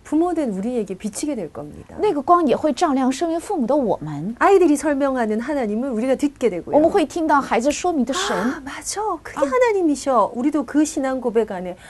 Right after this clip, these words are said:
Speaker 1: 함께 머물러 기쁨을 나누게 될 것입니다.
Speaker 2: 啊，对，就是这样的神，我们在这样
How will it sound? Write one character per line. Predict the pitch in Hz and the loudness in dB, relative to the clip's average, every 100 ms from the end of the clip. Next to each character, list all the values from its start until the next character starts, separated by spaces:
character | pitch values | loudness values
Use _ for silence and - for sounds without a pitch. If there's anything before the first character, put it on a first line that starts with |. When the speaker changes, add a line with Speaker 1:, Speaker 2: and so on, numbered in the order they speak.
| - | -20
Speaker 1:
함께 | - - 523 523 - 381 | -8 0 2 0 -2 0
머물러 | 262 202 208 226 196 | 0 0 -2 -2 -4
기쁨을 | - 196 285 202 | -6 -6 -4 -4
나누게 | 151 202 | -4 -6
될 | 185 151 | -8 -8
것입니다. | 165 - - - 214 | -10 -12 -14 -4 0
Speaker 2:
啊， | 269 403 403 359 | 2 0 0 4
对， | 359 | 4
就 | 330 554 | 4 4
是 | 480 | 4
这 | 311 | 2
样 | 370 262 | 2 2
的 | 240 | 2
神， | 262 240 | 2 2
我 | 214 | 2
们 | |
在 | 240 269 | 2 2
这 | 302 | 2
样 | 254 | 0